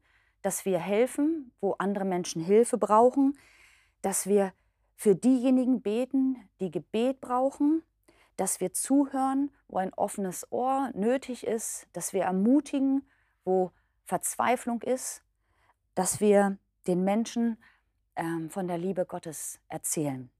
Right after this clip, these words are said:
dass wir diese Liebe leben und weitergeben. Und ich bete in der letzten Zeit sehr oft, ähm, „Lass mich Salz sein und Licht sein in dieser Welt.“ Und vielleicht machst du auch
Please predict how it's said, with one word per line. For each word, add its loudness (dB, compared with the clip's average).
dass -8
wir -2
diese -4
Liebe 2
leben 2
und -4
weitergeben. -8
Und 0
ich 0
bete 6
in 2
der 2
letzten 2
Zeit -4
sehr 2
oft, -2
ähm, -2
„Lass -2
mich -4
Salz -2
sein -4
und -6
Licht -4
sein -4
in -4
dieser -2
Welt.“ -6
Und 0
vielleicht 4
machst -2
du 0
auch 0